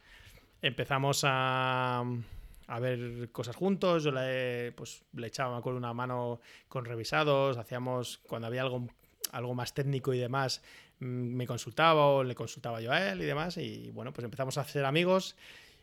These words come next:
Y, pues, fue justo al poco cuando salió Joran, porque Joran por motivos profesionales se tuvo que ir, estaba trabajando en Cáceres y ya no podía atender el, el canal y demás, ya no le daba tiempo a la vida al hombre para, para grabar.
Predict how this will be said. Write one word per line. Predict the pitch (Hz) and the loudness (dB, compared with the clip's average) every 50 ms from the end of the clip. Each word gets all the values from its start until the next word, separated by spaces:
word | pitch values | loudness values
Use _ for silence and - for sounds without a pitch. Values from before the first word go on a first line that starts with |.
| _ - | _ 0
Y, | 160 151 147 147 143 143 139 139 135 135 135 135 123 - _ _ _ _ _ _ _ _ _ | 2 4 4 4 4 4 2 2 2 2 0 0 -2 -6 _ _ _ _ _ _ _ _ _
pues, | - 135 - - | -2 -2 -2 -4
fue | - 127 - - - 151 151 156 | -10 -14 -16 -4 0 4 4 4
justo | 147 151 185 165 - - 170 143 | 4 2 0 0 0 2 2 2
al | 127 123 120 - | 2 2 0 0
poco | - 151 151 156 147 | 0 0 2 2 2
cuando | 147 143 143 139 | 4 4 2 2
salió | 127 147 143 143 135 | 2 2 2 2 2
Joran, | - - 180 196 202 214 202 202 - | 2 2 2 2 2 0 -2 -6 -10
porque | - 117 - 131 117 117 117 113 113 117 117 113 | -12 -10 -6 -4 -4 -4 -2 -4 -4 -4 -6 -6
Joran | - - 131 135 131 | -4 -2 0 0 0
por | 120 135 127 | 0 0 -2
motivos | 127 127 120 - 139 135 123 | -2 -2 -2 0 0 0 0
profesionales | - 139 123 - 139 - 139 147 147 139 - | -2 -4 -8 -6 -6 -6 -4 -2 -2 -2 -2
se | - - | -4 -4
tuvo | - 127 123 120 113 | -2 -2 0 0 0
que | - 127 127 | 0 0 0
ir, | 127 123 131 - - - - - - - - _ _ _ - | 0 -2 -2 -6 -10 -20 -20 -20 -20 -20 -20 _ _ _ -14
estaba | - - 143 127 123 120 117 117 | -8 -6 -4 -4 -4 -4 -6 -6
trabajando | - 120 113 110 135 131 123 120 | -6 -6 -6 -4 -4 -2 -2 -2
en | 117 | 0
Cáceres | 147 151 147 143 120 110 - - | 0 0 0 -2 -4 -6 -6 -8
y | 113 | -8
ya | 110 113 | -6 -6
no | 120 | -6
podía | 104 123 120 120 123 117 | -4 -4 -4 -4 -4 -4
atender | 113 - 117 113 123 120 117 | -4 -6 -6 -4 -4 -4 -4
el, | 120 117 117 113 | -4 -4 -4 -6
el | 120 117 117 113 | -6 -8 -10 -10
canal | - - 110 117 143 147 135 117 | -10 -6 -4 0 0 0 0 -2
y | 110 | -4
demás, | 107 107 113 117 110 | -8 -8 -8 -6 -6
ya | 113 110 | -6 -6
no | 113 | -4
le | 117 | -4
daba | 113 110 110 - | -4 -4 -6 -6
tiempo | - 117 107 - | -6 -6 -4 -4
a | 113 | -4
la | 107 110 | -4 -4
vida | 117 120 117 113 110 110 110 | -4 -4 -4 -6 -6 -8 -8
al | 139 120 | -8 -8
hombre | 107 117 120 123 127 | -6 -4 -2 -2 -2
para, | 113 117 113 110 110 113 - | -2 -4 -4 -4 -4 -6 -6
para | - - 117 | -6 -4 -2
grabar. | 117 120 135 170 233 - | -2 0 0 -2 -2 -6